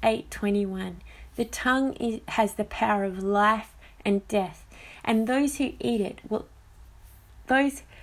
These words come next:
who love it will eat its fruit." Children's lives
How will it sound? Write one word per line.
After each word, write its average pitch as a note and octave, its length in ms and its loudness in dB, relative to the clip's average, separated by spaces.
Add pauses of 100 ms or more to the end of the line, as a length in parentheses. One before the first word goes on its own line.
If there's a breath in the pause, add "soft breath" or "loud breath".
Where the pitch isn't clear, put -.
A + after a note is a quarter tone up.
(160 loud breath)
who A#3 100 2
love A3+ 400 6
it - 180 -4
will G#3+ 280 0
eat A3+ 240 2
its - 240 -6
fruit." - 520 -2 (4000 loud breath)
Children's F4+ 500 4
lives A3+ 460 4